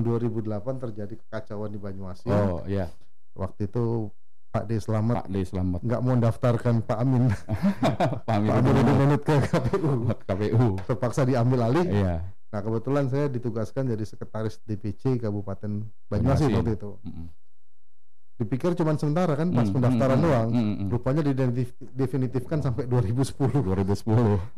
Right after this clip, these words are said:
Speaker 1: Jadi, nah, itu yang masa sulit itu, dua ribu sembilan.
Speaker 2: Ah.
Speaker 1: Calonnya di Kabupaten Muara Enim Prabu Mulih.
Speaker 2: Heeh. Ketuanya di
Speaker 1: Sekretaris
Speaker 2: Banyuasin.
Speaker 1: D P C-nya di
Speaker 2: Ah,
Speaker 1: Banyuasin.
Speaker 2: oh, Banyuasin.
Speaker 1: Jadi pagi masih di K P U Banyuasin,
Speaker 2: Heeh.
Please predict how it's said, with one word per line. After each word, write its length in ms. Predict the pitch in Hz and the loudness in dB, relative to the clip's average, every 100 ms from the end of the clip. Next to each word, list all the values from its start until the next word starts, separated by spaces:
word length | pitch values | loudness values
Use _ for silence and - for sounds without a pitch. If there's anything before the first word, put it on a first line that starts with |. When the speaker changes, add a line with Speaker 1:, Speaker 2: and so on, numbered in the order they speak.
| 190 - - - - - - - - - 101 | -2 -4 -10 -10 -10 -10 -10 -10 -10 -8 -4
Speaker 1:
Jadi, 160 | 131 131 - - | -4 -4 -8 -2
nah, 240 | 117 113 | 0 2
itu 160 | 113 170 | 2 2
yang 160 | 165 | 2
masa 240 | 135 143 135 | 0 0 2
sulit 240 | 185 175 | 2 2
itu, 160 | 139 127 | 0 2
dua 160 | 117 | 2
ribu 160 | 123 123 | 2 2
sembilan. 480 | 98 120 107 95 95 | 0 -2 -2 -4 -8
Speaker 2:
Ah. 60 | - - - - - - - - | -10 -10 -10 -10 -10 -10 -10 -4
Speaker 1:
Calonnya 480 | 151 151 156 147 143 | 0 2 0 0 -2
di 160 | 123 120 | -2 -4
Kabupaten 960 | 120 120 117 110 - 104 95 95 - | -4 -4 -4 -6 -4 -6 -6 -8 -8
Muara 240 | 113 107 104 | -4 -4 -2
Enim 240 | 101 101 | -4 -4
Prabu 240 | 104 98 95 | -4 -4 -6
Mulih. 400 | 90 98 147 - | -6 -4 -4 -4
Speaker 2:
Heeh. 340 | 90 82 82 82 - - - - | -4 -4 -4 -6 -10 -10 -10 -8
Ketuanya 480 | - 117 107 95 117 | -6 0 2 4 4
di 160 | 135 135 | 2 2
Speaker 1:
Sekretaris 560 | 127 143 147 143 143 | 2 4 4 2 2
Speaker 2:
Banyuasin. 80 | 131 | 0
Speaker 1:
D 80 | 131 | 0
P 40 | 131 | 0
C-nya 260 | 123 151 170 | 2 2 2
di 20 | |
Speaker 2:
Ah, 80 | 156 | 2
Speaker 1:
Banyuasin. 400 | 151 160 - 107 | 2 2 0 0
Speaker 2:
oh, 60 | 104 | 2
Banyuasin. 520 | 113 117 113 110 92 87 - - | 4 2 2 0 -2 -4 -10 -6
Speaker 1:
Jadi 400 | 117 160 143 - - - | -2 0 -2 -6 -10 -4
pagi 320 | 147 135 139 | -2 -2 0
masih 240 | 135 131 135 | 0 2 0
di 80 | |
K 160 | 127 123 | -2 -2
P 160 | 139 127 | -2 -2
U 80 | |
Banyuasin, 640 | 117 113 110 95 - 240 269 | 0 0 0 -2 0 0 -2
Speaker 2:
Heeh. 320 | - 87 | -6 -6